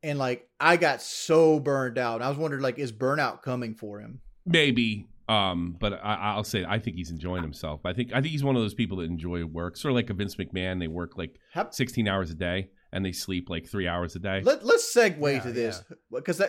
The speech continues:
Speaker 1: I've seen this question in our comment section of the locale.
Speaker 2: Sure.
Speaker 1: And if you got questions for us to ask, put 'em in the comment section.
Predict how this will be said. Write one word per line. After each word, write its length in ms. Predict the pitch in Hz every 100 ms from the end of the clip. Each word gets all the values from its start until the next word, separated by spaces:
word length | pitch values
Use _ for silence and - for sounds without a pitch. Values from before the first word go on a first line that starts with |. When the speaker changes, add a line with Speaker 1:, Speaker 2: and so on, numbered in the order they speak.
| 185
Speaker 1:
I've 180 | 240 -
seen 220 | 254 185
this 160 | 175
question 480 | - 165 147 135 127
in 160 | - 131
our 300 | 123 127 123 -
comment 340 | 151 135 123
section 360 | - 117 113 123
of 100 | 113
the 80 | 117
locale. 500 | 127 120 123 113 120
Speaker 2:
Sure. 140 | 110 73
Speaker 1:
And 260 | - 143
if 80 | 147
you 80 | 220
got 180 | 339 -
questions 360 | 208 180 170
for 160 | 147 165
us 80 | -
to 100 | 131
ask, 320 | 143 117 - _ _
put 100 | 277
'em 80 | 359
in 60 | 330
the 60 |
comment 300 | 285 240 175
section. 300 | 139 113 -